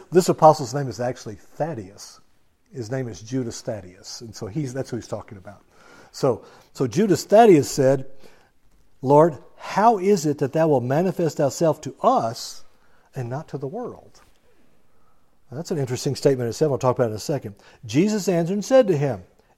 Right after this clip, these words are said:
"If a man love me," it's like this is the third time right here. "If a man love me, he will keep my words." And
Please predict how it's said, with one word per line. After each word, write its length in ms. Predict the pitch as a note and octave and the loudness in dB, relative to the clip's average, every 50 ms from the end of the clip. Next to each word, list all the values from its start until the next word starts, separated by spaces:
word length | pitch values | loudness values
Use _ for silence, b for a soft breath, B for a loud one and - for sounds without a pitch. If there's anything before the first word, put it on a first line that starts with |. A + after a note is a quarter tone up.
| _ _ | _ _
"If 200 | D#3 D#3 D3 - | -2 -2 2 2
a 80 | C3+ B2 | 0 0
man 580 | A#2 A2+ A2+ A#2+ B2+ D3 F3+ G#3+ A3+ A#3 G3+ - | 0 -4 -4 -2 -2 0 0 0 0 -2 -4 -8
love 360 | D#3+ C#3 C#3+ F3 G#3+ A3+ E3+ | -6 -2 0 2 2 2 0
me," 80 | C#3+ C3 | -4 -6
it's 100 | - - | -6 -6
like 140 | G3 D#3+ C#3+ | -8 -6 -6
this 160 | F3 E3 - | -8 -8 -8
is 60 | C3+ | -10
the 100 | A2 G#2 | -10 -8
third 240 | - D3 D3 D3+ D3 | -6 -4 -6 -6 -4
time 220 | C#3+ A#2 F#2 E2+ F2+ G2+ | -8 -8 -8 -10 -18 -14
right 160 | A#2+ A#2+ A#2 | -12 -10 -10
here. 220 | G#2+ G2 - _ _ _ _ b b b b b b b _ | -10 -12 -16 _ _ _ _ b b b b b b b _
"If 180 | D3+ D#3+ D#3 | -4 -2 0
a 80 | D3+ C3 | 0 -2
man 560 | A#2+ A#2+ A#2+ C3 D3 E3+ G3 G#3+ A3 A3+ A3 - | -2 -2 -2 -2 0 2 2 0 0 -2 -4 -6
love 520 | - D3+ D3 D3+ D#3+ F3+ G3+ G#3 E3 C#3+ A#2 | -6 -4 -2 0 2 2 2 2 -2 -4 -8
me, 380 | A#2 A2+ G#2+ G2+ A2 A#2+ B2 b b b b b b b | -8 -8 -10 -10 -12 -14 -14 b b b b b b b
he 220 | _ - E3 E3+ | _ -2 0 2
will 180 | D3 C3 A#2+ G#2+ | 2 0 0 -2
keep 500 | - - - - E3+ F3 F#3+ F#3 - - | -4 -14 -6 -2 -2 -2 -2 -4 -10 -14
my 280 | C3+ B2+ C3+ C3 B2+ | -12 -10 -8 -8 -8
words." 840 | B2 A2+ B2+ C3 C#3 C#3 B2 G2+ F2+ F2+ G2+ G#2 G#2 - - - _ _ _ _ _ _ _ _ _ _ b b b b b b b _ | -8 -8 -8 -8 -8 -8 -10 -12 -14 -16 -20 -20 -20 -20 -20 -20 _ _ _ _ _ _ _ _ _ _ b b b b b b b _
And 360 | - C3+ D3 D#3+ E3+ F#3 F3+ | -6 0 2 2 2 2 0